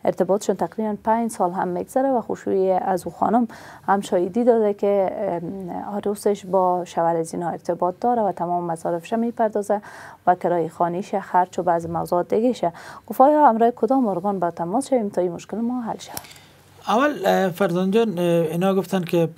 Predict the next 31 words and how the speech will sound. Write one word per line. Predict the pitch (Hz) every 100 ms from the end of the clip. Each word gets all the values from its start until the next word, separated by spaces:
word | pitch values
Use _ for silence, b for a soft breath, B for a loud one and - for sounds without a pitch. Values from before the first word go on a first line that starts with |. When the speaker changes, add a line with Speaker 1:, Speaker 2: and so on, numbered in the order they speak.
| 147
Speaker 2:
در | 147 143
آغاز | 139 160 151
ما | 147
گفتم | 143 - 143
که | 135
پلیس | - 139 135 -
ملی | 135 139
در | -
Speaker 1:
بله، | 208 208
بله. | 196
Speaker 2:
خدمتشان | 190 - - 135
است. | 131 123 131
واقعاً | 120 135 131 123 - B B -
حوزه‌های | 139 127 135 131 135 131
امنیتی، | 127 127 123 - 139 135 139 123 120
بخش | 127 123 -
جنایی | 120 127 127 127 120 -
کار | 135 127
خود | 117 135
خدا | - 131 127
می‌کنن | 131 127 139 131 127 B B B B -
و | 160 160
در | 147 131 - _ -
وقتی | 147 135 -
که | 147
یگان | 131 135 131
مشکل | 127 - 147 135
بسیار | 123 - 135
جدی | 120 127 123 190
می | 208 196
باشه | 190 180 190 185